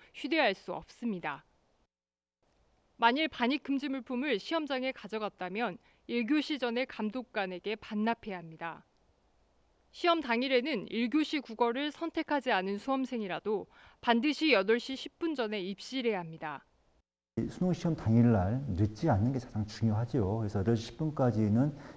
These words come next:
Speaker 2: 입실 시간이기 때문에 반드시 그 시간까지는 가야 됩니다.
Speaker 1: 또 사 교시 탐구 영역은 수험생의 주의가 특히 필요합니다.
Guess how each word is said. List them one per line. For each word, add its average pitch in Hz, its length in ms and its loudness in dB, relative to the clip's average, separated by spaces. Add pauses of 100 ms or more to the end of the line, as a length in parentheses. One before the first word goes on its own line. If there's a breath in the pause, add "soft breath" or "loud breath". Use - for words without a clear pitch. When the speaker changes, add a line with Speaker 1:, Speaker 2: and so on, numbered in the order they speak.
Speaker 2:
입실 113 280 0
시간이기 139 380 0
때문에 104 460 2 (280 loud breath)
반드시 123 500 0
그 110 100 -2
시간까지는 113 680 -2
가야 98 180 -2
됩니다. 95 440 -2 (320)
Speaker 1:
또 330 180 -2
사 349 200 2
교시 339 320 -2
탐구 339 400 -2
영역은 220 560 -4
수험생의 330 580 -2
주의가 214 440 -4
특히 - 260 -14
필요합니다. 180 720 -4